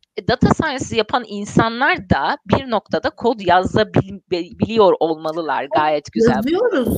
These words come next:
Speaker 2: bence zaten.
Speaker 1: Tabii ki
Speaker 2: Yani
Speaker 1: yazıyoruz. Tabii ki yazıyoruz yani. Bu-, bunda da bir şey yok.
Speaker 2: Bence diyorum sanki şey böyle çok şey bir soru cevapmış gibi.
Speaker 1: Şimdi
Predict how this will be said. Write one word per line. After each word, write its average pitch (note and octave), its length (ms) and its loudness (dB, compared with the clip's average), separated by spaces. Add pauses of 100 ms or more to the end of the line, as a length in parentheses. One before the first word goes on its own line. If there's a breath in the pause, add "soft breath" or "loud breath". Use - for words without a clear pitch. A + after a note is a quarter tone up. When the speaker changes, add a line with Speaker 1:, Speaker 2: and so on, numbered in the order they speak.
(160)
Speaker 2:
bence F3 380 -4
zaten. D#3 400 -8
Speaker 1:
Tabii F3 100 4
ki E3+ 40 -4
Speaker 2:
Yani F#3+ 240 4
Speaker 1:
yazıyoruz. D#3+ 320 0 (1500 loud breath)
Tabii C4+ 220 2
ki - 140 4
yazıyoruz C#3+ 500 -8
yani. B2 180 -2 (120)
Bu-, D#3+ 120 -20
bunda F#3+ 240 -4
da F#3 40 -4
bir - 180 -8
şey - 140 0
yok. A3+ 180 2
Speaker 2:
Bence A3 260 6
diyorum A#3+ 260 6
sanki C#4+ 680 2
şey A#3+ 320 4
böyle A3 300 2
çok A#3+ 180 -2 (340)
şey A3 220 -2
bir G3+ 60 -4
soru G#3 360 -4 (600)
cevapmış G3+ 580 -4
gibi. F#3+ 260 -8 (440 soft breath)
Speaker 1:
Şimdi - 200 -8